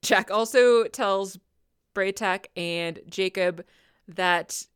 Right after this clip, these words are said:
he really needs their help and influence as much as possible to make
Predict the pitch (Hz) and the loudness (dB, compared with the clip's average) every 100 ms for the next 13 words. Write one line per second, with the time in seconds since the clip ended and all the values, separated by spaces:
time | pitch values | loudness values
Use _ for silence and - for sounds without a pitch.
0 | _ _ _ 214 226 254 311 294 254 240 | _ _ _ -16 -12 -6 -2 -2 0 -2
1 | 190 185 170 190 185 185 170 - - 175 | -4 -8 -2 0 2 0 0 -2 -6 -6
2 | 165 170 - 147 139 - 180 175 175 175 | -6 -8 -8 -8 -8 -8 -8 -4 -6 -6
3 | - 190 160 - 156 151 - 156 135 | -6 -4 -4 -6 -6 -6 -8 -12 -14